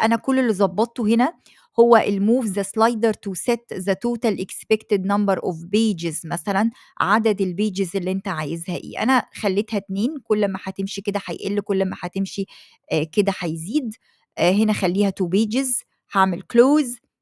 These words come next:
هبتدي ان انا اقول له جو، وتعالى نشوف النتيجه بتاعتنا. بيبتدي ان هو يولد النيو ستوري زي ما احنا شايفين. طبعًا هاجينج فيس هتلاقي عليه ادوات رائعه، بحاول فعلًا اركز على الادوات او النماذج الذكاء الاصطناعي الجيده اللي موجوده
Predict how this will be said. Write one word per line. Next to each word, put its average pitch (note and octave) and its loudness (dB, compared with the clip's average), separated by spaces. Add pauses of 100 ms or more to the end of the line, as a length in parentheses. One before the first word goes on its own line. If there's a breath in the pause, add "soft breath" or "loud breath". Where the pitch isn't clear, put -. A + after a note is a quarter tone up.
هبتدي G3 -4
ان F#3+ -4
انا G3 -2
اقول F#3+ -2
له F3+ -2
جو، G#3 2 (220 soft breath)
وتعالى F#3 0
نشوف F3+ -6
النتيجه E3+ -6
بتاعتنا. E3+ -6 (240 loud breath)
بيبتدي G#3+ 0
ان G3+ 2
هو G#3+ 0
يولد G3 2 (100)
النيو F#3 0
ستوري G3 -2
زي F3+ -2
ما D#3+ -10
احنا F3+ -6
شايفين. D4 -6 (380 soft breath)
طبعًا B3 6
هاجينج A3 4
فيس G#3+ -6
هتلاقي G3 0
عليه F#3+ 0
ادوات F#3+ -2
رائعه، F#3+ 0
بحاول F#3+ 0
فعلًا G#3 0
اركز F#3+ -6
على F#3 0
الادوات F#3 -4
او F3+ -2
النماذج F3+ -2
الذكاء F3 -4
الاصطناعي G3 -4
الجيده F3+ -2
اللي F3+ -2
موجوده F#3+ -2